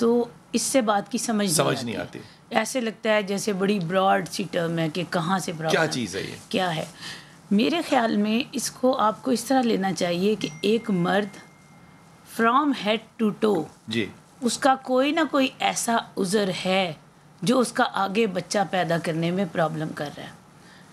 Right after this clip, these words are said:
Speaker 2: ठीक
Speaker 1: यानी
Speaker 2: है,
Speaker 1: ये
Speaker 2: यानी कि
Speaker 1: किसी एक मखसूस एरिया का नुक्स नहीं है,
Speaker 2: किसी भी चीज़ का हो
Speaker 1: किसी
Speaker 2: सकता
Speaker 1: भी।
Speaker 2: है।
Speaker 1: हमारे यहाँ अलमिया ये है कि लोग समझते हैं कि जिस मर्द के ऊपर टाइटल लग गया मर्दाना बांझपन,
Speaker 2: हम्म।
Speaker 1: तो अब वो जी चूँकि मखसूस एरिया का प्रॉब्लम
Speaker 2: इसका
Speaker 1: है।
Speaker 2: मतलब कि मर्दाना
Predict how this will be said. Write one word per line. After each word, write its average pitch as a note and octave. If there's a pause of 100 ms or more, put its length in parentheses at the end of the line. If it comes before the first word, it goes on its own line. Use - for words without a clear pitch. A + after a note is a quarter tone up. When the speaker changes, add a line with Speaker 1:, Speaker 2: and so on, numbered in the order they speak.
(160)
Speaker 2:
ठीक G3+
Speaker 1:
यानी B3+
Speaker 2:
है, C#4+
Speaker 1:
ये C4
Speaker 2:
यानी C#4
कि C#4+
Speaker 1:
किसी D#4+ (160)
एक C4+
मखसूस B3 (100)
एरिया A3+
का B3+
नुक्स A#3
नहीं C#4+
है, E3 (220)
Speaker 2:
किसी F#3+
भी F#3
चीज़ C#3+
का -
हो -
Speaker 1:
किसी C#4+
Speaker 2:
सकता C4
Speaker 1:
भी। G#3
Speaker 2:
है। F#3
Speaker 1:
हमारे G#3+
यहाँ D4+
अलमिया A#3+
ये A3+
है F#3+ (420)
कि C4+
लोग A3
समझते C4+
हैं A#3+
कि A#3
जिस A3+
मर्द A3
के B3
ऊपर A#3 (140)
टाइटल G3+
लग G3
गया G3
मर्दाना F3+
बांझपन, F3 (240)
Speaker 2:
हम्म। G2
Speaker 1:
तो A#3+
अब B3+
वो C#4
जी C4
चूँकि C4+
मखसूस B3+
एरिया A3+
का B3
प्रॉब्लम G#3+
Speaker 2:
इसका G#3+
Speaker 1:
है। G3+
Speaker 2:
मतलब G#3
कि A3
मर्दाना D3+